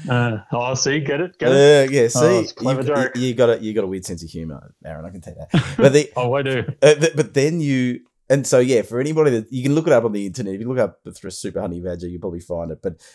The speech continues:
Speaker 2: yeah, you put a, a helicopter tail rotor blade that sort of sat in the middle of the fuselage. Sort of like you had to rebuild
Speaker 1: Yeah.
Speaker 2: the rear of the, the plane, obviously. And, um,
Speaker 1: Yeah.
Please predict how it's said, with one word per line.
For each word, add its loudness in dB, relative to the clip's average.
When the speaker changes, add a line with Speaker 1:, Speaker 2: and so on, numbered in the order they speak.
Speaker 2:
yeah, -2
you -4
put -4
a, 4
a -2
helicopter -2
tail 0
rotor 2
blade 0
that -6
sort -4
of -6
sat -6
in 2
the 0
middle 0
of -4
the -6
fuselage. -8
Sort -14
of -8
like -8
you 2
had 2
to -8
rebuild -2
Speaker 1:
Yeah. -2
Speaker 2:
the -8
rear -8
of -8
the, -6
the -12
plane, -2
obviously. -10
And, -2
um, 0
Speaker 1:
Yeah. 0